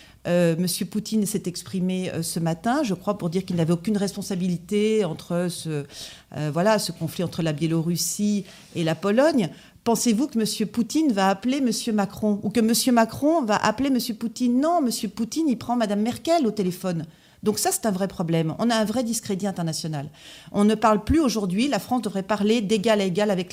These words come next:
l'ensemble des grandes puissances, comme De Gaulle le faisait. Donc vous voyez, il faut avoir une, aujourd'hui une présidence grande. Et, euh, malheureusement, ce n'est pas le cas. Donc la vente annulée des douze sous-marins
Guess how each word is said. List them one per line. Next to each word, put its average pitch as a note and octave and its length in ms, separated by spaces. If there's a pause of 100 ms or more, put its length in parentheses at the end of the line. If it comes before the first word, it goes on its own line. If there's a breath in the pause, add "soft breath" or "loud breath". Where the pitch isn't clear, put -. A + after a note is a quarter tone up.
l'ensemble G3 340
des F3+ 40
grandes E3+ 240
puissances, D#3+ 400
comme A3+ 220
De G#3+ 80
Gaulle G3 220
le E3+ 40
faisait. - 380 (340 soft breath)
Donc G3 80
vous F#3 60
voyez, G3+ 220
il A#3+ 40
faut A#3 80
avoir F3+ 340
une, F#3+ 120
aujourd'hui F#3 420
une G#3 140
présidence E3 440
grande. C#3 380 (540 loud breath)
Et, E3+ 340
euh, D3 180
malheureusement, E3 840
ce - 200
n'est A3 140
pas F#3+ 380
le E3 160
cas. D3 260 (460 soft breath)
Donc F3 200
la F3+ 120
vente G3+ 240
annulée F#3 340
des E3 140
douze F3 180
sous-marins F#3+ 640